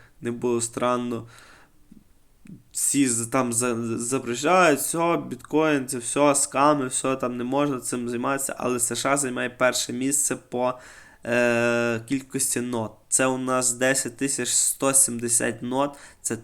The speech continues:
тридцять з половиною процентів від загального. Далі йде Німеччина, тринадцять процентів, Канада, Нідерланди, Китай,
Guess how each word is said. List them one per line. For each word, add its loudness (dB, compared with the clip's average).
тридцять 2
з -2
половиною -2
процентів -2
від -2
загального. 2
Далі 4
йде 0
Німеччина, 0
тринадцять 0
процентів, 0
Канада, 0
Нідерланди, 2
Китай, 2